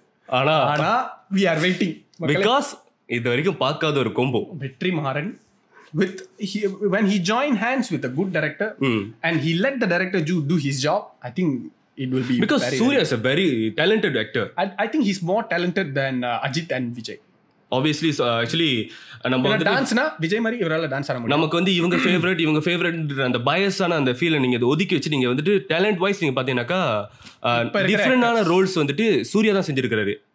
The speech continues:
Speaker 2: Yes.
Speaker 1: அஜித்
Speaker 2: ஏன்னா
Speaker 1: விஜய் தவிர.
Speaker 2: இப்போதான் நான் ரீசென்ட்டா அந்த தனுஷ் நடிச்ச, எங்களுக்கு தனுஷ் ரொம்ப பிடிக்கும்.
Speaker 1: ஆ.
Speaker 2: தனுஷ் நடிச்ச, ஆ, என்ன படம்? பட்டாஸ் பார்த்தேன்.
Speaker 1: பட்டாஸ், ஓகே.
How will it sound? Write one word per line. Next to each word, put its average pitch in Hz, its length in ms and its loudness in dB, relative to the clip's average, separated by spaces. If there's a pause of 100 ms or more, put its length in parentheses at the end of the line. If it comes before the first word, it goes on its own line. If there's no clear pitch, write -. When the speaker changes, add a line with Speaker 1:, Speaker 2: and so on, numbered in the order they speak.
(100)
Speaker 2:
Yes. 143 140 -6 (160)
Speaker 1:
அஜித் 127 80 0
Speaker 2:
ஏன்னா 196 200 2
Speaker 1:
விஜய் 131 240 2
தவிர. 113 460 -2
Speaker 2:
இப்போதான் 233 320 0
நான் 147 320 2
ரீசென்ட்டா 170 680 0
அந்த 120 500 -2 (220)
தனுஷ் 180 340 0
நடிச்ச, 135 200 -2
எங்களுக்கு 165 320 2
தனுஷ் 196 260 2
ரொம்ப 175 240 4
பிடிக்கும். 131 280 -2 (100)
Speaker 1:
ஆ. 117 280 0
Speaker 2:
தனுஷ் 240 300 0
நடிச்ச, 160 500 0
ஆ, 123 400 -4
என்ன 131 180 -4
படம்? 185 300 -4
பட்டாஸ் 185 400 0
பார்த்தேன். 120 260 -4 (100)
Speaker 1:
பட்டாஸ், 113 280 -4
ஓகே. 110 300 -6